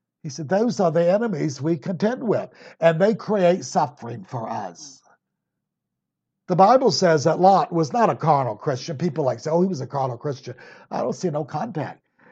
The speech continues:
The Lord himself said he was righteous, and righteous Lot was delivered before God rained fire down on Sodom and Gomorrah. And it said he was vexed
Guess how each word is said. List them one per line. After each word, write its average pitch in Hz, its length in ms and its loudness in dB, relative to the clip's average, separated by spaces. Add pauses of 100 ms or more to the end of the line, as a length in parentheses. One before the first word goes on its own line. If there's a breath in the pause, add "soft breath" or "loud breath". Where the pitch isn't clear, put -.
(160 soft breath)
The 170 180 4
Lord 175 220 8
himself 175 360 -2
said 165 200 0
he 175 100 2
was 147 160 0
righteous, 170 600 -2 (960)
and 147 180 0
righteous 185 460 4
Lot 185 380 0
was 151 220 -2
delivered 147 760 0 (1160)
before 139 320 0
God 131 580 0
rained 139 280 -4
fire 160 340 -4
down 117 240 -6
on 110 160 -8
Sodom 113 380 -4
and 101 80 -18
Gomorrah. 135 420 -6 (840 loud breath)
And 175 120 2
it 170 100 -4
said 208 200 2
he 226 160 4
was 160 300 -2
vexed - 880 -2